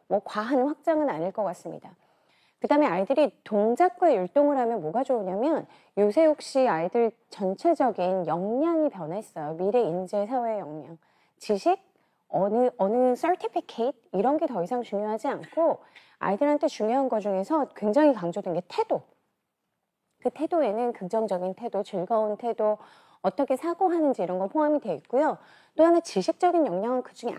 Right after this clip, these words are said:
아주 단편적인 구분의 일 정도를 차지합니다. 또 하나가 뭐냐면 아이들의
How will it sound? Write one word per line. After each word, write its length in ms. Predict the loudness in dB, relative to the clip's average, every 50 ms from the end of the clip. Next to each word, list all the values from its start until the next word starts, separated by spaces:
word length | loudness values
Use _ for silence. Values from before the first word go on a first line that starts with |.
| -12 -14
아주 160 | -10 -10 -10
단편적인 800 | -8 -8 -10 -4 0 2 2 2 2 2 0 2 0 0 -2 -4
구분의 440 | -8 -10 -6 -2 0 0 0 2
일 140 | 0 0 -2
정도를 380 | -2 -6 -8 -6 -6 -4 -6 -4
차지합니다. 640 | -4 -4 -4 -2 -2 -2 -4 -4 -6 -10 -14 -18 -20 _ _ _ _ _ _ _ _ _ _ -2
또 100 | 0 2
하나가 380 | 2 2 2 0 0 0 -2
뭐냐면 640 | -2 -2 -4 -4 -4 -2 -2 0 0 0 0 -2 -4 -12 _ _ _ _ _ _ _ _ _
아이들의 640 | -8 -6 -4 -2 -2 0 0 0 0 0 -2 -4 -8